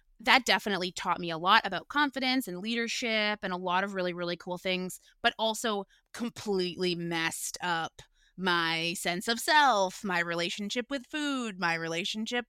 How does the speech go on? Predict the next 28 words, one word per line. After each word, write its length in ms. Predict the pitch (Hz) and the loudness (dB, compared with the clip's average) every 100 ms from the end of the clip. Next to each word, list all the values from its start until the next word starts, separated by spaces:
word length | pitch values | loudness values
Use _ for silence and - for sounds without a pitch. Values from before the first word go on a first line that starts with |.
| - | -4
with, 420 | 277 277 277 277 - _ - - - _ _ _ _ _ | 0 2 0 -2 -10 _ -20 -20 -20 _ _ _ _ _
uh, 380 | 220 226 240 240 233 | 4 6 8 8 8
exercise 640 | 294 - 427 294 208 214 | 6 6 2 4 6 4
and 100 | 226 | 2
just 180 | 226 247 | -2 -2
movement 520 | 233 214 269 262 208 | -2 -2 -4 -2 -4
in 200 | 190 202 | -2 -4
general, 560 | 202 175 214 226 180 170 | 0 0 2 2 2 0
like, 160 | 180 196 | -2 -4
really 460 | 190 185 185 226 | -2 0 0 0
messed 360 | 247 190 185 - | 0 0 -2 -2
things 280 | 185 185 180 | -4 -2 -2
up 180 | 170 | -4
a 40 | 214 | -4
bit 220 | 220 220 | -6 -6
for 160 | - 254 | -4 -2
me. 360 | 262 269 294 | 0 0 0
So 380 | 285 208 190 185 - _ _ _ | 0 0 0 -2 -8 _ _ _
when 160 | 208 208 | 0 4
I 120 | 202 | 6
left 360 | 196 202 247 - | 6 4 2 -2
the 80 | 220 | -4
fitness 300 | 233 220 208 | -2 -2 -4
industry, 280 | 196 - | -6 -4
I 60 | 180 | -4
actually 300 | 202 - 247 | -2 -2 -2
got 180 | 196 - | -2 -4
fired, 680 | - 170 202 170 165 165 | -2 2 2 0 -4 -8